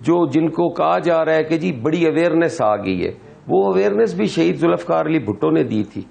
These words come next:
वो किसने awareness दी थी? उसी awareness का नतीजा था कि सारी ज़ियाई सोच जो थी वो कभी पाकिस्तान पीपल्स पार्टी में घुस जाती थी, कभी पीएमएलएन में घुस जाती थी। वही लोग थे,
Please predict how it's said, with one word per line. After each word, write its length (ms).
वो 80
किसने 440
awareness 560
दी 120
थी? 280
उसी 320
awareness 520
का 120
नतीजा 500
था 340
कि 100
सारी 760
ज़ियाई 460
सोच 340
जो 180
थी 420
वो 120
कभी 260
पाकिस्तान 520
पीपल्स 380
पार्टी 340
में 160
घुस 220
जाती 280
थी, 160
कभी 240
पीएमएलएन 580
में 160
घुस 220
जाती 280
थी। 200
वही 280
लोग 440
थे, 120